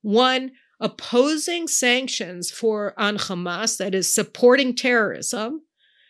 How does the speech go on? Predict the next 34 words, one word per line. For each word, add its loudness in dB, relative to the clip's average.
and 6
the 8
other 6
one 2
was 2
opposing 2
supplemental 2
military 0
assistance -2
to 0
Israel 2
during 6
the 0
military 0
clash -4
with -2
Hamas. -4
Um, 0
and 2
this 2
was, 4
I 4
think, 0
a, -2
a -2
striking 2
moment, 2
because -2
if -4
it 0
continues, 0
it -2
means -2
that, 2